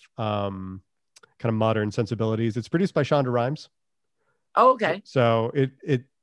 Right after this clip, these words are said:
Speaker 1: doesn't feel like a Shondaland kind of thing. It's not as exploitative as, uh, Scandal or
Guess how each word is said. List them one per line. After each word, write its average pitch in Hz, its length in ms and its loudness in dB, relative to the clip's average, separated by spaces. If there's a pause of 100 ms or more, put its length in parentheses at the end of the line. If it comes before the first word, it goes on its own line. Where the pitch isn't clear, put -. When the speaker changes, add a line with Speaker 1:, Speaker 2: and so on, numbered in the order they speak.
(120)
Speaker 1:
doesn't 196 400 0
feel 147 340 4
like 113 400 0
a 104 140 -6 (180)
Shondaland 131 800 0
kind 135 160 -2
of 127 80 -6
thing. 131 140 -2
It's 117 160 -6
not 120 200 0
as 117 280 -4
exploitative 117 760 -6
as, 107 200 -6 (140)
uh, 101 220 -8
Scandal 110 680 -6
or 101 440 -6